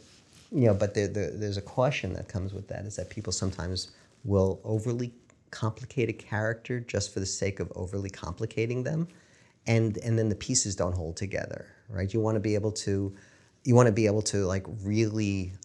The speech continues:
understand why a character does what they do. Like, and then not, I'm not even necessarily talking about, like, anti-heroes are, like, a good example because by their very nature, but, but you, you wanna have these layered, complex characters. You know, Walter White,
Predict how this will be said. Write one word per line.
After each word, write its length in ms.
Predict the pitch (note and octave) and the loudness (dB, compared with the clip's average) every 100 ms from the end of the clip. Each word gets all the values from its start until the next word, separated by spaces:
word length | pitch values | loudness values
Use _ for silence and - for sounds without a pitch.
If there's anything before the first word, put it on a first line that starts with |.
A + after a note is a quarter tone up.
| - | 2
understand 800 | A2+ G2+ G2 - A2 G#2 F#2+ F#2 - | 4 4 2 2 2 4 2 0 -4
why 220 | F#2 F2+ | -2 -2
a 80 | F2+ | -2
character 760 | - F#2 F2+ F2+ - F2 E2+ - _ _ _ _ _ | -2 -2 0 -2 -2 -2 -4 -8 _ _ _ _ _
does 280 | G2+ G#2 F#2+ | 6 6 4
what 200 | F#2+ F#2 | 0 0
they 200 | F2 D#2+ F#2 | -2 -2 -4
do. 540 | - C3+ A#2 C2+ D2 G#2 - _ - | 0 2 2 0 -6 -10 -16 _ -4
Like, 360 | F2+ F#2 - - | -2 -2 -4 -10
and 240 | - A#2+ | -6 0
then 280 | - F#3+ G#3 | 2 2 2
not, 200 | G#3+ F3+ - | 0 0 4
I'm 100 | E3 | 4
not 120 | C#3+ | 6
even 260 | B2 A2 - | 4 2 0
necessarily 600 | A2 G#2 - - E2+ G#2+ A2+ | 0 0 0 2 4 4 4
talking 300 | G#2+ - F#2 | 2 2 -4
about, 140 | E2+ | -4
like, 180 | G2 - | -4 -2
anti-heroes 640 | F#2 F#2+ F#2 F#2 F#2 F#2 | -4 -2 -2 -2 -2 -2
are, 140 | F2 E2+ | -4 -6
like, 140 | D#2+ D#2+ | -8 -8
a 40 | |
good 320 | D#2+ F2 G2+ - _ _ _ - | -6 -6 -6 -12 _ _ _ -4
example 540 | G2 G2+ G2+ G#2 G#2+ | 0 2 2 0 -2
because 340 | G2+ G2+ F2+ - | -2 -6 -6 -6
by 140 | D2 | -6
their 140 | D#2 E2 | -6 -6
very 240 | F2+ E2 | -4 -6
nature, 500 | D2+ E2 - - B2+ - - - - _ | -6 -6 -2 -2 -2 -6 -20 -20 -20 _
but, 320 | A#2+ A#2 - - _ | 8 8 6 -14 _
but 500 | - C#3+ A2 A2 - - - | -4 -2 2 2 0 -16 -2
you, 180 | B2 A2+ | 2 2
you 140 | A#2+ | 4
wanna 180 | A#2+ A#2 | 4 4
have 180 | A#2+ C#3+ | 2 0
these 180 | A2 F#2 | 0 -2
layered, 380 | F2+ F#2 F2 F2 | 0 0 0 -4
complex 500 | - F2 F2 - - | -6 -6 -6 -10 -8
characters. 720 | - D#2 G#2+ - - G#2 - | -2 0 0 -4 -14 -12 -8
You 80 | E2+ | -6
know, 40 | |
Walter 320 | D2+ F2+ - C#2+ | -2 -2 -2 -4
White, 400 | C2+ F#2 C#2 | -4 -4 -6